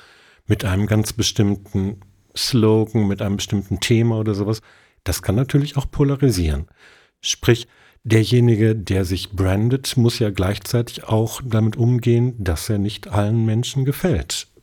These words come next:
Das ist vielleicht nicht jedem in die Wiege gelegt. Hilfst den Leuten auch dabei, diese Marke auch zu verteidigen, zu besetzen, dazu zu finden, dazu zu stehen?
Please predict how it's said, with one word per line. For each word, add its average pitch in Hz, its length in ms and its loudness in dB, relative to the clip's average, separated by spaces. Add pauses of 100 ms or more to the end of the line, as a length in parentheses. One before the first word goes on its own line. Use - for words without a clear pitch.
(160)
Das - 240 0
ist - 180 -4
vielleicht 101 420 -2
nicht 104 200 -2
jedem 101 240 -2
in 95 80 -2
die 110 100 -4
Wiege 131 240 -2
gelegt. 67 400 -8
Hilfst - 280 -4
den 117 120 2
Leuten 110 300 0
auch 87 180 -4
dabei, 117 400 2 (680)
diese 113 360 4
Marke 107 560 2
auch 104 240 0 (100)
zu - 140 -4
verteidigen, 110 720 0
zu - 100 -4
besetzen, 113 720 0
dazu 110 320 -2
zu - 160 -4
finden, 110 400 0
dazu 135 300 -4
zu 110 200 -4
stehen? 123 600 -2